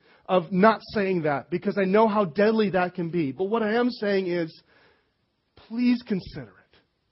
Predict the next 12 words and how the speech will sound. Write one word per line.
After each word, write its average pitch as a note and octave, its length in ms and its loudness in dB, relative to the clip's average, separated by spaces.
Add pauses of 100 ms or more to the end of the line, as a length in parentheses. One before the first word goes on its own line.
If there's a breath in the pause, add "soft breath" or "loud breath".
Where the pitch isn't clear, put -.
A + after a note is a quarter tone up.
(300)
What G#3 220 6
are B3 60 4
your A#3 200 4
objections? F#3 680 0
I've F#3 180 -2
come A3+ 200 0
up A#3+ 140 -2
with A#3 120 -2 (140)
four F3+ 400 0
of E3 200 -2
your F3 240 0
objections. C#3 640 -8